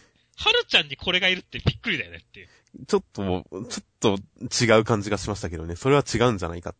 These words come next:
Speaker 2: いるとしても隠れファンクラブみたいな感じだと思うんですよね。
Speaker 1: うん。
Speaker 2: これ体育会系で応援する人たち、うーん。やっぱキャラ、ヒロインキャラとして後輩はやっぱ自分をある種応援する位置にあってほしいみたいなところもあるからですかね。
Speaker 1: うん。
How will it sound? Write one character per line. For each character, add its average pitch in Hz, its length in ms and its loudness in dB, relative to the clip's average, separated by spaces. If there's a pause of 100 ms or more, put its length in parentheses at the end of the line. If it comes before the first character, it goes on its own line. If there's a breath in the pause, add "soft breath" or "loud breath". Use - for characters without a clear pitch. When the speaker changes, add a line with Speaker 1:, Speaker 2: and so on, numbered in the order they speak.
(360 loud breath)
Speaker 2:
い 143 100 2
る 214 100 -2
と 180 140 -2
し - 100 -8
て 190 100 2
も 160 200 2
隠 - 220 0
れ 165 100 6
フ 156 100 -4
ァ 147 60 4
ン 147 100 -2
ク 143 100 -2
ラ 120 80 4
ブ 87 80 -2
み 85 100 -8
た 80 100 -10
い 80 40 -6
な 82 60 -10
感 82 140 -6
じ 82 60 -6
だ 80 80 -6
と - 80 -16
思 78 80 -14
う - 20 -16
ん - 40 -18
で - 60 -20
す - 80 -18
よ - 80 -10
ね。 90 100 -14
Speaker 1:
う 101 40 -14
ん。 110 40 -18 (960 loud breath)
Speaker 2:
こ 151 100 -10
れ 143 40 -8
体 165 260 0
育 - 200 -18
会 160 180 4
系 151 140 4
で 139 60 6
応 127 220 4
援 131 140 4
す - 120 -8
る 123 60 0
人 - 160 -6
た 95 100 2
ち、 - 200 -12 (460)
う 92 40 -4
ー 95 40 0
ん。 82 720 -2 (680 soft breath)
や 151 100 0
っ - 80 -16
ぱ 85 160 0
キ - 100 -12
ャ 185 60 2
ラ、 170 200 2
ヒ - 120 -6
ロ 180 120 2
イ 190 40 0
ン 185 60 -2
キ 190 80 4
ャ 175 40 8
ラ 135 60 4
と - 80 -2
し 85 60 -10
て 92 80 -4
後 175 240 0
輩 170 220 6
は 156 60 6
や 147 80 4
っ - 40 -20
ぱ 92 100 -4
自 92 160 -6
分 156 220 2
を 151 80 4
あ 147 60 8
る 139 60 4
種 107 160 -6
応 143 140 2
援 170 160 2
す - 140 -6
る 151 300 -2 (120)
位 139 60 -2
置 - 160 -6
に 85 80 -2
あ 82 60 0
っ - 40 -20
て - 80 -14
ほ 80 60 -14
し - 160 -8
い 87 40 -4
み 80 80 -6
た 80 80 -4
い - 20 -4
な 80 60 -8
と - 100 -10
こ 85 80 -4
ろ 78 60 -4
も 85 60 0
あ 95 40 2
る 92 60 0
か 85 100 -6
ら - 60 -6
で - 60 -12
す - 80 -16
か 80 80 -4
ね。 78 100 -6
Speaker 1:
う 78 40 -6
ん。 95 120 -12